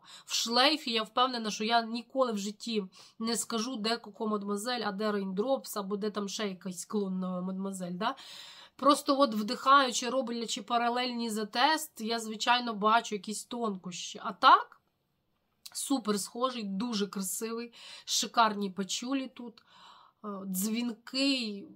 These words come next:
ну, ну, Coco Mademoiselle, е, набагато дешевше, красивий. Так, далі йдемо, поки я ще пам'ятаю, що за чим. Це у нас, ем,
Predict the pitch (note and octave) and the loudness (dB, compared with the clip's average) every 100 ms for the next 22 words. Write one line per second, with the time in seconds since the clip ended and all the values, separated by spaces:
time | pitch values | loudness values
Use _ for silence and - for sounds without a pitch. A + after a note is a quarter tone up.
0 | - C#4 D#4 A#3+ F3 - D4 E4+ E4 - | -8 -2 0 0 -4 -6 -6 -6 -8 -4
1 | E4+ D4 C4 C4 C4 A#3 C#4 C#4+ C4+ _ | 0 0 -2 -4 -6 -2 -2 -2 -6 _
2 | _ _ _ _ _ _ _ - G3+ G#3 | _ _ _ _ _ _ _ -20 -14 -12
3 | F#3+ F3 F3 - - - G#3 F#3+ F#3 G#3 | -12 -18 -20 -20 -20 -8 -6 -4 -6 -6
4 | G#3 G#3 - F3 D#3+ - F#3 A3+ - F3+ | -6 -6 -6 -8 -12 -14 -12 -12 -12 -12
5 | F#3 _ _ _ - - - - - _ | -14 _ _ _ -20 -18 -18 -20 -20 _
6 | _ - - _ - - A#3+ F#3 E3+ _ | _ -20 -20 _ -6 6 8 8 0 _
7 | _ _ _ _ - _ - G3+ F#3 A#3 | _ _ _ _ -20 _ -8 -4 4 6
8 | G#3 E3 D#3+ - - G3+ F#3 G#3 E3+ F3 | 6 4 -6 -20 -8 -6 0 0 0 -2
9 | C#4 D#4 A3 G#3+ G#3+ G#3+ A3+ A3+ A3 A3 | -6 -6 -8 0 2 2 0 -2 -2 0
10 | G#3+ G3+ G3 - A3 F#3+ F3+ - D#4 F4 | 0 0 -2 -2 -2 -2 -2 0 0 0
11 | - - C4 D#4+ B3 A3+ A#3+ C4 B3+ - | -6 -2 2 2 0 0 0 0 -6 -8
12 | G#3+ G3 F#3 F#3 | -6 -6 -6 -10